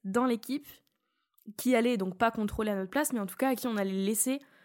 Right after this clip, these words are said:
euh, des choses à faire. Et c'était, euh, un gros challenge aussi,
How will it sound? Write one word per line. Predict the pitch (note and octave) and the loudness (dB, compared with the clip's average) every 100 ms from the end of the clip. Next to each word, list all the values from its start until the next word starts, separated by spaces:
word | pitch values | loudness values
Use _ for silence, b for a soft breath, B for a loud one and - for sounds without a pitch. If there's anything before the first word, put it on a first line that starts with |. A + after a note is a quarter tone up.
| b - | b -2
euh, | G#3 F#3+ F#3 F#3 F3+ | 2 2 2 -2 -4
des | F3 F#3+ | -2 -2
choses | A3+ A#3 | 0 0
à | A3 | -2
faire. | F#3+ - | -8 -8
Et | F3 E3+ - _ _ - | -8 -8 -10 _ _ -12
c'était, | - - F#3+ A#3+ C4 B3+ _ G3+ | -6 -6 -2 -2 -2 -4 _ 0
euh, | F#3 F#3 F#3 F3+ - | 0 0 -2 -6 -6
un | G3+ | -2
gros | G3+ A#3+ | 2 2
challenge | B3 A3 A3+ | 2 0 0
aussi, | G#3+ - C#4 | -2 -2 -6